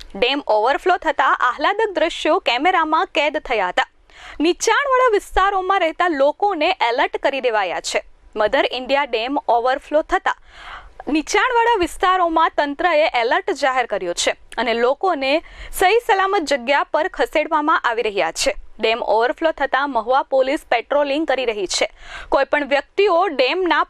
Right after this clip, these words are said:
પટમાં અવરજવર ન કરે અને નદીના પટમાં અવરજવર ન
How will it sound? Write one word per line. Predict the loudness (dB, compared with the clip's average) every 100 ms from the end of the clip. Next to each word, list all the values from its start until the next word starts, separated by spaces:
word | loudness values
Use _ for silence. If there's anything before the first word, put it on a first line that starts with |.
| -4
પટમાં | -6 -2 -4 -2
અવરજવર | -2 0 0 0 0 -2
ન | -2 -2 0
કરે | 0 0
અને | -2 -2 -2
નદીના | 0 -2 0 0 0 -2
પટમાં | -2 -2 0 0
અવરજવર | 0 0 0 0
ન | -2